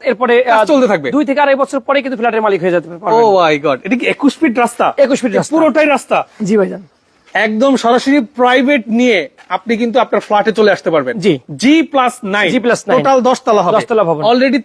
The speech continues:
Speaker 2: তিন তলার ছাদের কাজ চলতেছে।
Speaker 1: জি।
Speaker 2: শেয়ার বাকি আছে কয়টা?
Speaker 1: আর তিনটা।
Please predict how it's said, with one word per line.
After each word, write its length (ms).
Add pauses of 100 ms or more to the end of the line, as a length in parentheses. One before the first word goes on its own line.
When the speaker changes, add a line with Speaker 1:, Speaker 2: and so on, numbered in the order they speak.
Speaker 2:
তিন 260
তলার 260
ছাদের 340
কাজ 220
চলতেছে। 400
Speaker 1:
জি। 100
Speaker 2:
শেয়ার 220
বাকি 240
আছে 120
কয়টা? 240 (140)
Speaker 1:
আর 200
তিনটা। 300